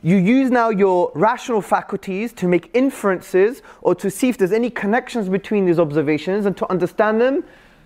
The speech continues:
holistically, to understand them in a comprehensive way. That's essentially science, right?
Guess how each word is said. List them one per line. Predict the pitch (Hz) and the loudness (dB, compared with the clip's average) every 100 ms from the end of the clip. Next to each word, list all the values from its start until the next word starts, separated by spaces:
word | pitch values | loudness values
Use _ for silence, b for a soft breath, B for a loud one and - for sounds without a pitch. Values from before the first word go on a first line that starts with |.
| b b _ - | b b _ -2
holistically, | 185 220 - 196 - 139 120 127 | 0 0 0 -4 -2 -6 -6 -4
to | 185 | -2
understand | 175 - 208 | -2 0 0
them | 208 190 | 0 0
in | |
a | 175 | -2
comprehensive | 180 156 170 175 - 147 | -4 -4 -2 -4 -2 -4
way. | 143 135 95 - b b | 0 -2 -4 -18 b b
That's | 320 - | -4 -2
essentially | 285 214 185 160 135 | -2 -2 -2 -4 -6
science, | - 110 - - _ - | -6 -10 -12 -20 _ -14
right? | 120 143 | -12 -12